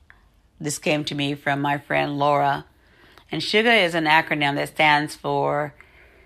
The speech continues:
S U G A. The S is for source or spirit.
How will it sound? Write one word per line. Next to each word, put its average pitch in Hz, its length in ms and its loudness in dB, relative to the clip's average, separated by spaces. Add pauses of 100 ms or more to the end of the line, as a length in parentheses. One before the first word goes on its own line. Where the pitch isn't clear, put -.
(540)
S 208 500 2 (140)
U 170 600 -4 (140)
G 147 540 0
A. 135 440 0 (120)
The - 200 -4
S 147 320 0
is 147 200 -2
for 147 520 2
source 185 720 4
or 143 140 -2
spirit. 170 760 2